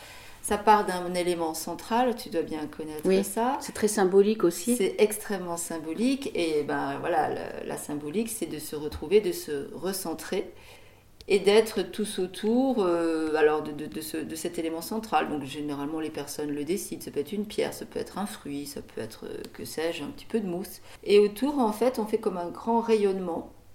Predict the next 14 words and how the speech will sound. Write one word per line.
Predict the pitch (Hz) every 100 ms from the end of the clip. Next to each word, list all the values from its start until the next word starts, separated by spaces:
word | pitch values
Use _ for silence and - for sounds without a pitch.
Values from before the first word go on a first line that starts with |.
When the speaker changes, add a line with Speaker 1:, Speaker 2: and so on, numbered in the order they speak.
| - - -
Speaker 1:
Soit | - 277 262
chacun | 262 - 277 269 254 247
a | 208
son | 208 220
espace | 214 208 - 202 -
et | 185 190
crée | - 240
dans | 202
son | 196 202 180
espace, | - - 196 - - - -
c'est | - 196
le | 190
plus | 190 208
simple. | - 185 208 -